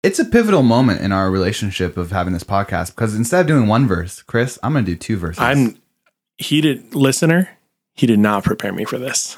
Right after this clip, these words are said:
Speaker 1: Yep, two verses. So
Speaker 2: <laughs>
Speaker 1: I ho-, hopefully you've allotted an hour for this one.
Speaker 2: <laughs>
Speaker 1: Just kidding. We're gonna get this through. So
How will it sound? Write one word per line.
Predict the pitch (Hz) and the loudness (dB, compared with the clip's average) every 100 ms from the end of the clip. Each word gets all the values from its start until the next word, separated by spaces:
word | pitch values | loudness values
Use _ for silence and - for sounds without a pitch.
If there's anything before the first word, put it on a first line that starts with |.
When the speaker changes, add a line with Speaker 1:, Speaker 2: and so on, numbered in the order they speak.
| - | -6
Speaker 1:
Yep, | 98 - | -4 -4
two | - 131 113 | -2 -2 2
verses. | 117 113 101 92 - | 2 0 -2 -2 -2
So | - 101 101 98 - - - | 0 2 2 0 -2 -4 -2
Speaker 2:
<laughs> | - - 113 | -4 -2 0
Speaker 1:
I | 110 | 2
ho-, | 113 110 | 2 2
hopefully | 117 135 135 | 0 0 2
you've | 117 110 98 - - | 2 0 -2 -8 -4
allotted | 110 104 107 101 | 0 2 2 0
an | 101 | -2
hour | 92 98 117 | 0 0 0
for | 123 | 2
this | 117 135 - | 0 0 0
one. | 135 151 147 | 2 2 2
Speaker 2:
<laughs> | 175 - | 0 0
Speaker 1:
Just | 190 156 165 - | 0 0 0 0
kidding. | - 165 156 135 110 | 0 2 2 2 2
We're | 110 | 2
gonna | 113 123 | 2 2
get | 117 117 | 2 0
this | 120 - - | -2 -4 -6
through. | 104 107 107 95 | -2 0 0 0
So | - 185 123 | 0 2 4